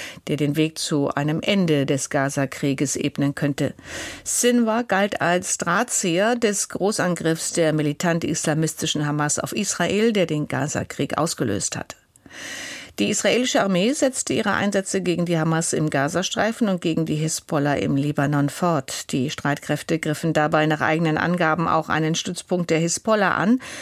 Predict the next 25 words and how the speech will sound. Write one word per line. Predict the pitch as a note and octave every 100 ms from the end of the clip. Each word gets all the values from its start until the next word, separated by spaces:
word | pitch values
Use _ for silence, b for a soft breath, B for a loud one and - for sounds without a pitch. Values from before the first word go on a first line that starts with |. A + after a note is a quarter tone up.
| B B B -
an | G3+
dem | G3 G3+
sich | G3 G3 -
militärisch | F#3+ F#3 F3 A3 G3 G3 -
genutzte | F3 E3+ - - F#3 F#3
Schnellboote | A3+ A3 G#3 E3+ D#3 D3 D#3 D3+
befunden | D3+ - D#3+ D3 D#3
hätten. | D#3 D3 D3+ C#3 B B B B -
Die | F#3+
Hisbollah | F#3 F#3 - G#3+ C4 E3
teilte | - C#3+ D3+ D#3+
mit, | F3+ A#3+
sie | - G3+ F#3
habe | F3 F3+
israelische | F3+ - - E3 F#3 A3 - A#3
Stellungen | G3 F3 F3 F3+ F3
in | - E3+ E3
Vororten | D#3 - D3 - - D3 D3 D#3
von | D3+ D3 D3
Tel | D3+
Aviv | C#3+ D3+ F#3+ B3+
und | - G3+ -
nahe | F3+ F3 F#3
Haifa | G3+ A#3 D#3+
beschossen. | D#3+ E3 F3 E3 F3